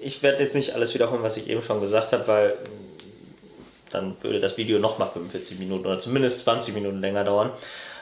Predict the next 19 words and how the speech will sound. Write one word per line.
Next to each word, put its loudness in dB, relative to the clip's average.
Ähm, 0
was 2
ich 2
auf 2
jeden 2
Fall 4
gut 0
finde 2
und -2
deswegen 2
auch 2
die 0
Existenzberechtigung -2
von -4
neunzehnhundertsiebzehn -2
sehe, 2
ist -2
die -6
Tatsache, 2